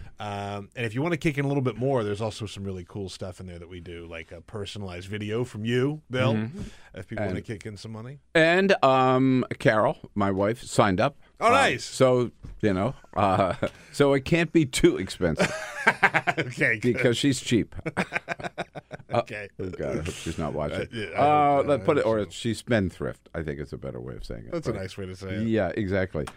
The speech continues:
Speaker 2: Oh, man, so much to talk about today. Yes, indeed. And, you know, maybe the big, biggest breaking news yesterday was, uh, or the biggest, it's just disgusting event, I thought,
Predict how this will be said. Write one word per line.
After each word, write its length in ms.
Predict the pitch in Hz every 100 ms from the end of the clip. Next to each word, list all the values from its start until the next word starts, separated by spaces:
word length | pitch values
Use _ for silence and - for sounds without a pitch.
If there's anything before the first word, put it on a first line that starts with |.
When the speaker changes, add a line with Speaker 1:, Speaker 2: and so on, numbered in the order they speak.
| - - -
Speaker 2:
Oh, 160 | 175 180
man, 240 | 160 131
so 160 | 127 180
much 180 | 151
to 80 | -
talk 180 | 165 147
about 240 | 135 131
today. 300 | 123 120 123 -
Yes, 360 | 123 123 - -
indeed. 720 | 117 110 95 117 113 110 90 - - -
And, 160 | 156 165
you 80 |
know, 140 | 165 165
maybe 260 | 165 147
the 120 | 120 113
big, 340 | 117 104 92
biggest 340 | 113 104 92
breaking 300 | - 101 101
news 240 | 98 98 92
yesterday 420 | 92 - 90 90
was, 240 | 87 82 - _ _ -
uh, 260 | 101 95 -
or 120 | 104
the 100 | 90
biggest, 300 | 127 123 80 _
it's 460 | 95 - 92 - 90
just 360 | 90 - - _ - - 95
disgusting 680 | 120 - - 160 - 90
event, 300 | 85 101 98 -
I 120 | 82
thought, 260 | 80 64